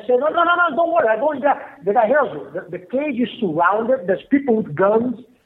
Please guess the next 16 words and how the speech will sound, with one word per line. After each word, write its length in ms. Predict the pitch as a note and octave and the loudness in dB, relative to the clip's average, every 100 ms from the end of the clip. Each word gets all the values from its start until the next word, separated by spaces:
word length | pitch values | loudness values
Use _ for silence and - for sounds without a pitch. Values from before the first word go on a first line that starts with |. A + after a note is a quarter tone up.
| _ | _
there's 160 | F#3 - | -4 0
people 200 | C#4+ C#4 A3+ | 0 2 2
with 200 | A3+ G3 | 0 0
knives." 440 | F3+ G#3+ A#3 - - | 0 2 2 -2 -6
I 160 | A3 - | -8 -4
said, 100 | A#3 | -2
"My 100 | A#3+ | 0
man, 320 | B3 C4+ B3+ | 0 0 0
when 160 | B3 A#3+ | -2 -2
that 240 | C4 A#3 | -4 -4
gate 240 | B3 C4 C4 | -4 -4 0
locks, 420 | A#3 A3+ - - D#3 | 2 2 0 -8 -16
it's 140 | - | -8
me 160 | A3+ A3 | -2 -2
and 80 | |
him. 180 | E3+ E3 | -2 -6